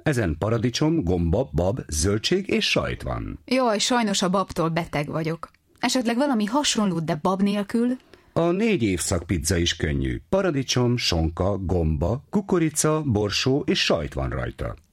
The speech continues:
Speaker 2: Igen, ez az. Én ezt kérem. És a férjemnek mit ajánl?
Speaker 1: A szalámis, magyaros vagy a Budapest pizzát nagyon sokan kedvelik.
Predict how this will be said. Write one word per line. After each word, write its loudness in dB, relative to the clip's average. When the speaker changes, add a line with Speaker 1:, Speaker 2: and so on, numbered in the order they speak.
Speaker 2:
Igen, -2
ez -2
az. -6
Én 0
ezt -2
kérem. -6
És 0
a 2
férjemnek 0
mit 0
ajánl? -4
Speaker 1:
A 0
szalámis, 2
magyaros 0
vagy 2
a 2
Budapest 0
pizzát 0
nagyon 2
sokan -2
kedvelik. -6